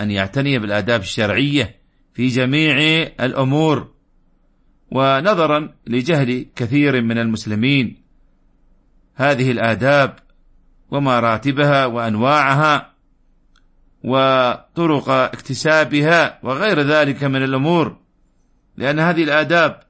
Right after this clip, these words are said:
تشمل العالم والمتعلم والرجل والمرأة والكبير والصغير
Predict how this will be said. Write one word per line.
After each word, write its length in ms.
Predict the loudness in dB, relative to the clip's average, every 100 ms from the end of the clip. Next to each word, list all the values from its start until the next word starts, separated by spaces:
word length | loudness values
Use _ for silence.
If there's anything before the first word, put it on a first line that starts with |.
| _
تشمل 380 | -12 -8 -2 -2
العالم 560 | 0 2 2 2 0 -4
والمتعلم 800 | -4 -4 0 0 0 0 -2 -2
والرجل 540 | -4 -2 -2 0 0
والمرأة 840 | 0 0 -2 0 0 0 -2 -2 -4
والكبير 640 | -4 -4 -4 0 0 0
والصغير 720 | -2 -4 -4 -2 2 0 -2